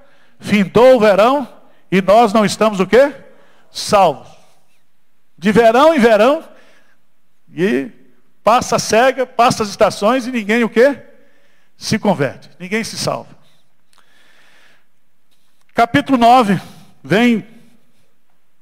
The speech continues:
novamente as ameaças de ruína e exílio.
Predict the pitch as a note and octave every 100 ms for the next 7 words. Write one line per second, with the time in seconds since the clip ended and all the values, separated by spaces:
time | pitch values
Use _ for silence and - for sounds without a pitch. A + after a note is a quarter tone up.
0 | - - - - - - - - - -
1 | - - F#3 G3 F#3 A3 G#3+ F3+ G3 F3
2 | F#3 G3 - A#2 D#3+ E3 E3+ A3 F#3 E3
3 | D3+ D3+ G#3 F#3